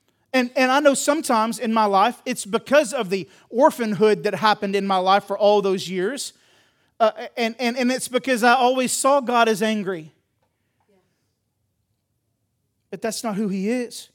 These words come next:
Speaker 1: First Peter four eight, "Above all, keep loving one another earnestly, since love covers a multitude of sins." Hey, y'all, where do y'all think we got that idea from? It's because there is one, your heavenly Father,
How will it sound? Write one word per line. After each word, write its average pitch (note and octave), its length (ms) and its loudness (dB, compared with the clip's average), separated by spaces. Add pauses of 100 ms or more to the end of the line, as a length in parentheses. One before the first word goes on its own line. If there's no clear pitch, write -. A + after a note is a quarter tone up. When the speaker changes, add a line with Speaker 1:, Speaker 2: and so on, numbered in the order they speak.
(400)
Speaker 1:
First A3 240 -6
Peter A3+ 220 -4
four G#3+ 280 -8
eight, A#3 320 -4 (440)
"Above A#3 300 0
all, A#3+ 180 2
keep A#3+ 200 -12
loving A#3 280 -2
one G3+ 140 -2
another G3 240 -2
earnestly, G#3 500 -6 (240)
since - 320 -10
love A3+ 240 0
covers A3 340 -4
a G3+ 60 -6
multitude G#3+ 460 -8
of G3 80 -8
sins." A3+ 420 -10 (420)
Hey, C#4+ 120 -8
y'all, C4+ 160 0
where C#4 160 -2
do D#4+ 80 -6
y'all C4 160 0
think C4+ 240 -8
we C#4 100 -10
got B3 220 -4
that B3 120 -4
idea B3 300 -4
from? A3+ 400 -10 (600)
It's - 180 -4
because A#3+ 380 -6
there A3 220 2
is A#3+ 140 -6
one, G#3 480 -4 (720)
your G3 180 0
heavenly A3 320 0
Father, F3+ 400 -6